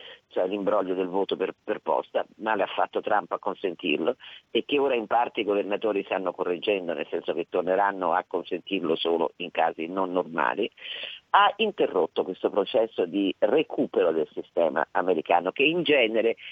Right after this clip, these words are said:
è sempre stato un sistema che è capace di guarirsi.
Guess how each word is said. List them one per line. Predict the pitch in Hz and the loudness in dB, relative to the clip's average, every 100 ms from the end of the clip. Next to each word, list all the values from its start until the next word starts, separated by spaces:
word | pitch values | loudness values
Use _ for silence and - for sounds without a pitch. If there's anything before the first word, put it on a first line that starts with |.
| - - | -18 -6
è | 143 - | -6 -2
sempre | - 208 160 120 104 | 2 2 2 -2 -2
stato | - 104 95 92 | 0 0 0 -6
un | |
sistema | 92 90 - 107 92 | -8 -12 -2 0 2
che | 90 92 | 2 0
è | 90 | 2
capace | 104 - 101 90 90 | -2 2 0 0 -4
di | 85 | 0
guarirsi. | 87 82 73 - _ 65 | 0 2 0 -4 _ -16